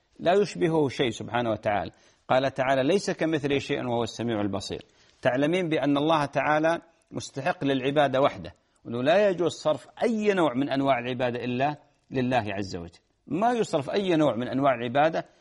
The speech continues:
إلا لله، ومن صرف شيئا من أنواع العبادة لغير الله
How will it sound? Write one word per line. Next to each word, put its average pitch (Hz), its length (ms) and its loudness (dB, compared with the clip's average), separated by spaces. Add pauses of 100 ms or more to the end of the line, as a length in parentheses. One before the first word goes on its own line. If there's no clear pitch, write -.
(200)
إلا 190 300 4
لله، 110 400 -2 (400)
ومن 135 220 -2
صرف 160 400 2 (400)
شيئا 196 380 0
من 135 120 0
أنواع 139 400 0
العبادة 123 480 0
لغير 156 360 2
الله 175 260 2